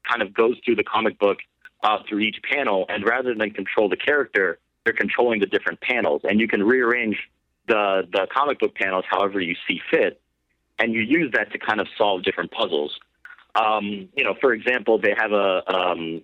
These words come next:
uh, one of the, the, uh, scenes where, like, you're trying to evade, uh, the cops, and, uh, in one panel, the, you know, as, as the pla-, as the character kind of moves through it, uh, he'll get spotted by the cops,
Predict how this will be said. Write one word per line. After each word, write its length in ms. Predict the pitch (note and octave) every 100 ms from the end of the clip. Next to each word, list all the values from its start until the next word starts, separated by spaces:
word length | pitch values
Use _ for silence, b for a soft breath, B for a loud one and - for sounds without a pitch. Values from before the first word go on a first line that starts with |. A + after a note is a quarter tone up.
| _
uh, 120 | F2
one 200 | F#2 A#2
of 80 | A2+
the, 320 | G#2+ G2 F#2 F2
the, 680 | F#2+ F#2 F2 _ - - G2
uh, 120 | F#2 -
scenes 300 | A#2 A2+ F#2+
where, 320 | G2 F#2 F#2 B B _
like, 200 | G#2 -
you're 100 | A2
trying 200 | - A2
to 80 | G#2
evade, 400 | G2 G#2 G2+ -
uh, 200 | E2+ F2 -
the 80 |
cops, 400 | - A#2+ F#2+ - - - _ _ -
and, 300 | G2 G2 G2
uh, 260 | - G2 G2
in 140 | G2+ A2
one 200 | C#3+ C3+
panel, 340 | A#2 A2 G#2+
the, 360 | G#2+ G#2 G2 F#2
you 100 | G#2+
know, 120 | G2
as, 280 | G2+ G2 F#2+ G2
as 140 | G#2+
the 80 | G2+
pla-, 180 | - A#2+
as 220 | G2+ G2
the 280 | G2+ G2 F#2+ - -
character 360 | A#2+ A#2+ G#2
kind 160 | G2+ F#2+
of 60 |
moves 300 | F#2 G#2+ G2+ -
through 260 | A#2+ A2
it, 120 | F#2 - _ _ _ -
uh, 200 | F#2+ F#2
he'll 160 | A#2
get 140 | A#2 F#2 -
spotted 280 | G#2+ A2 G2+
by 120 | F2+
the 80 | F2+
cops, 320 | C3+ B2